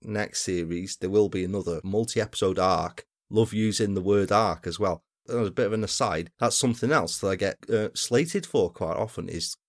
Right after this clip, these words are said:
overuse of the word arc. But I don't know what else to describe it as. It's an overreaching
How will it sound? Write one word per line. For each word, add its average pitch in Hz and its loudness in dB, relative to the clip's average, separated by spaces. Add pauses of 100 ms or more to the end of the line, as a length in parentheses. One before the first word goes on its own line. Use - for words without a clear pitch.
(160)
overuse 127 0
of 90 -10
the 90 -6
word 95 -4
arc. 95 -2 (340)
But 107 -4
I - -14
don't 160 2
know 160 4
what 143 6
else 147 4
to 135 -2
describe 117 0
it - -4
as. 80 -8 (120)
It's - -4
an 98 -2
overreaching 110 0